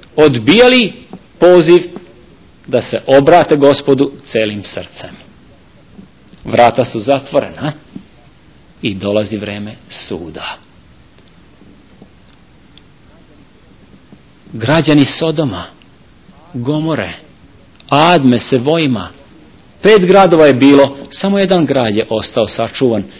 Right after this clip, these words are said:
jer tamo je Lot pobegao da se skloni sa svojim ćerkama. Taj grad je sačuvan od ognja tog vremena,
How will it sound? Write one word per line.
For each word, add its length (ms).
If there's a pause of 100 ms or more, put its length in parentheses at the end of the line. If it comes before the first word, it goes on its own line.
jer 180
tamo 280
je 280
Lot 400
pobegao 420
da 100
se 140
skloni 340
sa 140
svojim 300
ćerkama. 680 (1300)
Taj 160
grad 240
je 80
sačuvan 440
od 160 (220)
ognja 260
tog 360
vremena, 560